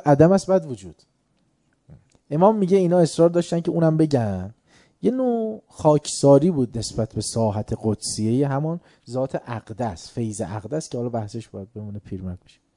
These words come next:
اون وقت. یه ولی اشتباهه. بعد امام جوابشون رو دادن:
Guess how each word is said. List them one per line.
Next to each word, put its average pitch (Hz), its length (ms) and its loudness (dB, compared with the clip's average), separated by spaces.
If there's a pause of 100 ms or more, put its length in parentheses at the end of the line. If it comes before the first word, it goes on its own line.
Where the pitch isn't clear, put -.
(380)
اون 113 120 -20
وقت. 101 160 -20 (960)
یه 208 100 4
ولی 254 160 4
اشتباهه. 160 800 0 (240)
بعد 175 180 0 (180)
امام 156 300 -6
جوابشون 147 480 -4
رو 147 60 -6
دادن: 113 600 -4